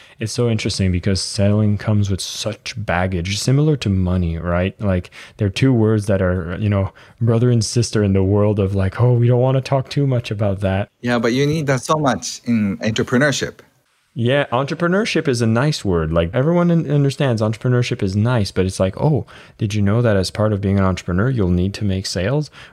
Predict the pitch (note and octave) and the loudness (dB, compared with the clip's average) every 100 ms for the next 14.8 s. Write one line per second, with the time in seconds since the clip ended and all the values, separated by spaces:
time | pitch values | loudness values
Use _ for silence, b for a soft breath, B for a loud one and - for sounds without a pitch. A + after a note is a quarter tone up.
0 | - F#2+ G2+ G2 F#2+ E2+ G#2+ G#2 G2 F#2+ | -6 -2 2 2 2 0 0 2 2 0
1 | - G2+ B2+ G2+ F2+ F2+ F#2+ F2 F2+ G2 | -2 -2 0 2 2 2 2 2 2 0
2 | G2+ G2+ - G2 F#2+ F#2+ - F#2 F2 E2 | 0 -4 -4 -2 0 -2 -2 -2 0 0
3 | F2 A#2 D3+ F#2+ D#2 F#2 B2 F#2+ G2 - | -2 -2 -2 -2 -2 -4 -2 0 -2 -6
4 | B B G2 G2+ G2 G2 F#2+ G#2 G2 F#2+ | B B -2 0 2 2 2 2 2 2
5 | G#2 G2+ F#2+ - G2 B2+ F#2+ - _ - | 2 0 -2 -4 -2 0 -2 -4 _ -14
6 | - E3 - G2 G2+ - G2 D#2+ D#2+ - | -6 -6 -2 -2 0 0 -2 0 -2 -6
7 | B B B G2+ G2+ F#2+ - A#2+ A#2 G2 | B B B 0 0 0 0 0 0 -2
8 | F2 E2 G#2 A#2 - _ _ _ _ _ | -2 0 -2 -2 -6 _ _ _ _ _
9 | _ _ G2 F#2+ G2+ G2+ F#2 G2 F2+ A2+ | _ _ -4 -2 0 0 0 0 0 0
10 | A#2+ - F2+ E2+ E2+ - F2+ F2 - B | -2 -2 -2 -2 -2 0 0 0 -6 B
11 | B - F#2+ E2+ A#2 G#2+ G#2 F#2+ F2+ D#2+ | B -2 -2 0 -2 0 0 2 0 0
12 | G#2 F#2 - - F#2 F#2+ F#2+ F2+ D#2+ E2 | 0 -2 -6 -4 0 0 0 -2 -4 -2
13 | E2 - D#2 D#2 D2+ E2+ E2 E2 D#2+ D2+ | -2 -2 -4 -4 -6 -4 -2 -2 -4 -6
14 | D#2+ F#2+ F#2+ D2 D2+ E2 D#2+ | -2 -2 0 -2 -4 -4 -4